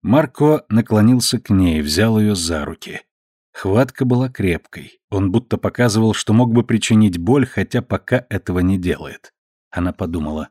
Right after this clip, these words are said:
«Что ж, один из способов проявить подсознание на физическом уровне», и усмехнулась. «Наоми, я знаю, что между нами нехорошо. Ду и Ме.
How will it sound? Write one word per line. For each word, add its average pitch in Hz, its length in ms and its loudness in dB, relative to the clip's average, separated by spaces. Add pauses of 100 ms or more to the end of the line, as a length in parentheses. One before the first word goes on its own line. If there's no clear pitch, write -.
(580)
«Что - 280 0
ж, - 120 0
один 147 240 4
из 147 100 2
способов 147 540 0
проявить 123 420 2
подсознание 131 680 4
на 139 120 6
физическом 123 840 -2
уровне», 92 680 -2
и 123 120 0
усмехнулась. 127 840 -2 (1300)
«Наоми, 135 440 6
я 107 200 4
знаю, 117 420 4
что - 200 -2
между 95 360 2
нами 101 380 4
нехорошо. 90 880 -2 (240)
Ду 117 560 0
и 95 120 -2
Ме. 87 400 -2